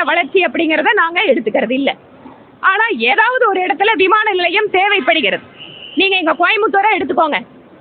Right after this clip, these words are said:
கோயம்புத்தூரோட விமான நிலைய விரிவாக்கத்திற்கு எத்தனை வருஷமா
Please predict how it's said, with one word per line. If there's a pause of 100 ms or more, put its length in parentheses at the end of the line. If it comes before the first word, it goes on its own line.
(280)
கோயம்புத்தூரோட (120)
விமான (100)
நிலைய
விரிவாக்கத்திற்கு (100)
எத்தனை
வருஷமா